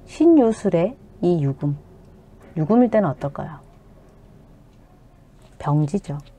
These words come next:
이렇게 깔끔하게 정리를 해두고 또 이제 오늘의 에너지를 살펴볼 수 있겠습니다. 지금 보시면,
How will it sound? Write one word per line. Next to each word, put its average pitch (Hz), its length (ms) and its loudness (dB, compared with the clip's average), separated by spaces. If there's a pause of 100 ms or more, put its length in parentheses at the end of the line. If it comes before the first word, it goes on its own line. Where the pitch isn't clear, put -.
(2750)
이렇게 180 400 -2
깔끔하게 233 500 2
정리를 156 340 -2
해두고 185 500 0 (220)
또 143 180 -2
이제 147 240 -4
오늘의 170 520 0 (580)
에너지를 185 460 4
살펴볼 247 400 2
수 - 140 -8
있겠습니다. 147 680 -4 (720)
지금 208 600 -2
보시면, 175 680 2